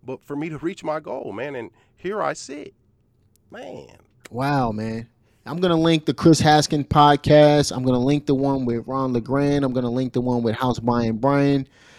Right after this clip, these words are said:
Speaker 2: I'm gonna link
Speaker 1: Nice.
Speaker 2: all of them up in the top so you guys can check that out. But, man, that wasn't even that long. That was literally during the pandemic. And look at you now, man. That's incredible, bro. I, I, I'm glad you mentioned that. I didn't, I didn't even know that.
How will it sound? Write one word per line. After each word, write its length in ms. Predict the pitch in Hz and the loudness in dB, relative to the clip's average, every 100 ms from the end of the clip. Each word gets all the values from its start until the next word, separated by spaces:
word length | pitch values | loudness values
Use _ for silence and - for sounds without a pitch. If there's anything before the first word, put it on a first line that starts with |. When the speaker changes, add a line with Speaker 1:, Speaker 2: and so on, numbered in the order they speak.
| _ _ | _ _
Speaker 2:
I'm 80 | - | 0
gonna 140 | 160 | 4
link 200 | 156 151 | 4 4
Speaker 1:
Nice. 20 | 160 | 6
Speaker 2:
all 200 | 156 151 | 8 8
of 60 | |
them 140 | 139 131 | 6 4
up 180 | 123 | 4
in 60 | 131 | 0
the 60 | 117 | 0
top 340 | 135 127 117 | 2 2 2
so 100 | - | 0
you 80 | 123 | 2
guys 240 | 127 120 | 4 2
can 120 | 107 110 | 0 -2
check 240 | 127 - | -2 -2
that 140 | 120 113 | -2 -2
out. 200 | 117 - | -2 -2
But, 120 | 117 | -2
man, 280 | 120 151 127 | 0 2 2
that 120 | 156 | 4
wasn't 280 | 180 135 139 | 4 4 4
even 140 | 139 | 2
that 160 | 139 120 | 0 0
long. 180 | 156 151 | -2 -2
That 100 | 139 | 0
was 140 | 180 143 | -2 2
literally 520 | 190 180 165 160 151 | 4 6 4 2 2
during 300 | 131 156 147 | 2 2 2
the 60 | |
pandemic. 720 | 135 156 151 131 160 123 - _ _ _ - | 0 0 0 0 0 0 -2 _ _ _ -8
And 140 | 120 | -2
look 140 | 143 143 | 2 2
at 160 | 135 | 2
you 100 | 135 | 0
now, 260 | 131 123 107 101 | 0 0 -2 -4
man. 380 | 104 104 107 | -6 -4 -6
That's 200 | 110 120 | -6 -6
incredible, 500 | 123 - 151 120 101 92 | -6 -2 0 0 -4 -6
bro. 160 | 104 | -4
I, 100 | 110 | -2
I, 220 | 113 123 - | -2 -4 -6
I'm 80 | 123 | -4
glad 280 | 131 127 | 0 0
you 80 | 120 120 | 0 -2
mentioned 280 | 131 - 107 | -6 -4 -6
that. 160 | 104 | -4
I 60 | 110 | -4
didn't, 160 | 113 - | -4 -4
I 100 | 113 | -4
didn't 220 | 120 113 | -2 -2
even 180 | 107 110 | -4 -4
know 140 | 107 | -4
that. 200 | 87 | -6